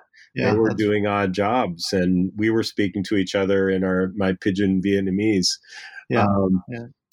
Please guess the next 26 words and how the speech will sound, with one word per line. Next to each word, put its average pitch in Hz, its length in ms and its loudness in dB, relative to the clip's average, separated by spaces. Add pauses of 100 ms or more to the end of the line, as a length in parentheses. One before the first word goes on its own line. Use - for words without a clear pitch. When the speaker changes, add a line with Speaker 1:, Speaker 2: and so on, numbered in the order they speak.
(160)
Speaker 2:
and 117 180 0
they 139 160 4
ended 143 240 2
up 101 220 -2
getting 101 420 2 (100)
very 143 380 2
rich, 104 720 -2
these 90 220 0
Russians. 90 640 -4
They 104 140 0
were, 110 460 0
uh, 101 180 -2
because 98 440 -2
they 143 180 2
knew 143 280 2
the 104 100 -6
Vietnamese 104 580 0 (100)
artists, 95 580 0
and 98 120 -2
there 101 80 0
were 98 80 2
a 98 100 2
lot 107 160 2
of 117 160 -2
painters - 680 0 (500)
who, 107 640 2